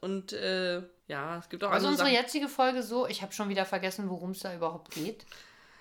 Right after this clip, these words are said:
Speaker 1: Mann,
Speaker 2: Wow.
Speaker 1: und
Speaker 2: Ist sie so belanglos? Sie ist nicht so belanglos wie Chesapeake Shores.
Speaker 1: Nee, es passieren dramatischere Dinge. Da gibt's einen
Speaker 2: Es wird
Speaker 1: toten
Speaker 2: geangelt?
Speaker 1: Husband. Es wird geangelt. Nee, es wird gar nicht, doch, es wird geangelt, aber
Speaker 2: Hä,
Speaker 1: wir sehen's nicht.
Speaker 2: natürlich.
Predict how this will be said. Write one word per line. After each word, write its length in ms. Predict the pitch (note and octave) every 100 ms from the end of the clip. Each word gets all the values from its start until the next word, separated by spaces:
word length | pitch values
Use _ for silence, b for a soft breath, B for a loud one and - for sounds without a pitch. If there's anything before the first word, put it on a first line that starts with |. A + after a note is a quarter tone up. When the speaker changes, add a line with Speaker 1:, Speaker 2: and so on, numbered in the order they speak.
| -
Speaker 1:
Mann, 520 | A3 A3 A3+ G#3+ F#3+
Speaker 2:
Wow. 520 | G3+ G#3 A#3+ G3+ F#3+
Speaker 1:
und 100 | -
Speaker 2:
Ist 120 | - -
sie 80 |
so 220 | C4+ D4 D4+
belanglos? 560 | D4+ D4 D#4 D#4+ D#4+
Sie 80 | B3+
ist 80 | C#4+
nicht 140 | F4+
so 120 | - G3+
belanglos 540 | F3+ D#3 D#3+ E3 E3
wie 40 | D#3+
Chesapeake 540 | - D#3 D#3+ - -
Shores. 500 | - D3 D3 - -
Speaker 1:
Nee, 340 | F#3+ F#3 E3 F3+ _
es 180 | - -
passieren 440 | - A3 A3 A3
dramatischere 640 | G#3 G3 E3+ F#3 - E3+ E3
Dinge. 380 | E3+ E3+ - -
Da 80 | F#3+
gibt's 280 | F#3 F#3+ -
einen 220 | F3 D#3
Speaker 2:
Es 100 | -
wird 100 | -
Speaker 1:
toten 100 | F#3
Speaker 2:
geangelt? 240 | F3+ F#3+ B3
Speaker 1:
Husband. 420 | B3 F#3+ F#3+ - -
Es 140 | -
wird 120 | -
geangelt. 340 | - - F#2+ -
Nee, 80 | -
es 120 | E3+
wird 120 | -
gar 140 | - C#4+
nicht, 140 | D#4 -
doch, 160 | A#3 -
es 120 | -
wird 100 | G#3
geangelt, 320 | - G#3 G#3
aber 80 | A2+
Speaker 2:
Hä, 120 | D4
Speaker 1:
wir 80 | F#4
sehen's 240 | F#4 G3 -
nicht. 100 | F#3
Speaker 2:
natürlich. 720 | C4 F#4 G4 F#4+ - -